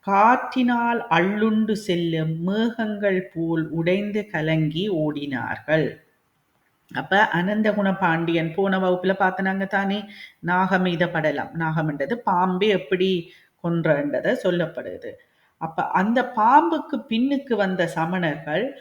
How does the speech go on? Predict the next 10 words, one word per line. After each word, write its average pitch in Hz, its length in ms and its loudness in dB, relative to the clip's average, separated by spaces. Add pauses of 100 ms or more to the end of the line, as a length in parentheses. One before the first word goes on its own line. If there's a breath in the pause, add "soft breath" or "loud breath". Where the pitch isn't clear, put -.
(300 loud breath)
காற்றினால் 262 1040 0
அள்ளுண்டு 190 680 2
செல்லும் 165 460 -2
மேகங்கள் 180 600 0
போல, 151 320 -2
காற்றினால் 202 560 -2
அள்ளுண்டு 208 480 0
மேகங்கள் 220 500 -2
செல்லுது 226 380 -2
தானே 180 540 -4